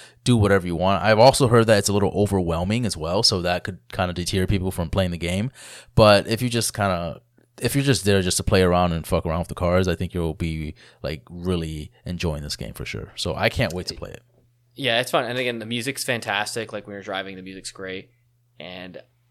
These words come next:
Speaker 2: I had a blast. Again, I didn't wanna, I, I'm not a huge, like, I like racing games, but I'm not, like, huge into them. You know, like, again, I'm not gonna buy the car wheel, whatnot. But I, I, wa-, I didn't wanna stop playing. I'm like, "This is sick. Like, I wanna keep racing."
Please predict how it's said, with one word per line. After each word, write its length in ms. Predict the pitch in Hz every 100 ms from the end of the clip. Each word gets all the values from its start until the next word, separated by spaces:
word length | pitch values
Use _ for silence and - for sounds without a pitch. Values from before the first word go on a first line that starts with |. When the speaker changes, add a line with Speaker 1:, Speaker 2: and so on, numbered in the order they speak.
| _
Speaker 2:
I 140 | 101 110
had 120 | 113
a 40 |
blast. 340 | 95 107 110 101
Again, 180 | 107 101
I 80 |
didn't 240 | 95 104 104
wanna, 220 | 104 98
I, 120 | 135 185 147
I'm 100 | 202
not 140 | 214
a 20 | 151
huge, 520 | - 175 185 156 131
like, 380 | 123 104 - - -
I 100 | 135
like 240 | 127 139
racing 260 | 147 139 143
games, 320 | 131 131 120
but 100 | 117
I'm 140 | 107 113
not, 200 | 110 95
like, 160 | 95
huge 280 | - 113 104
into 240 | 110 117
them. 280 | 110 113 117 - -
You 120 | 113
know, 160 | 107 104
like, 120 | 98
again, 300 | 98 104 92
I'm 80 | 101
not 140 | 101
gonna 120 | 98
buy 140 | 101 98
the 60 |
car 240 | - 104 95
wheel, 340 | 98 98 - _ _ _
whatnot. 440 | 110 92 95 92 - _ _ -
But 280 | 92 95 - _ _ _ _ _ _ _ - -
I, 160 | 107
I, 80 | 113
wa-, 160 | 104 120
I 120 | 110
didn't 220 | - 123
wanna 100 | 110
stop 140 | 110 139
playing. 120 | 117
I'm 40 |
like, 100 | 98
"This 160 | 95 -
is 60 | -
sick. 380 | - 110 - -
Like, 120 | 104
I 120 | 92
wanna 160 | 123 120
keep 240 | - 135
racing." 480 | 117 120 113 95